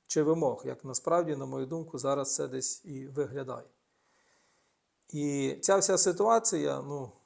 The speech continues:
навколо і Рамштайну, і цього плану перемоги, на жаль,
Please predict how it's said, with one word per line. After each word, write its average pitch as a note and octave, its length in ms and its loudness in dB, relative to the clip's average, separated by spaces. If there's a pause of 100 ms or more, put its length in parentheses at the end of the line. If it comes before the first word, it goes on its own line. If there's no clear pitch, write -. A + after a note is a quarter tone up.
(160)
навколо C#3+ 920 0
і G#3 140 6
Рамштайну, C3+ 640 0
і B2 40 -12
цього C#3 220 -4
плану D3+ 320 -2
перемоги, F#3 600 0 (880)
на D3+ 260 0
жаль, G3+ 440 6